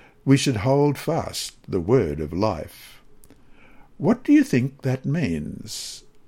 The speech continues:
And how do we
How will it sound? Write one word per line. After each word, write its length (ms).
And 560
how 240
do 100
we 220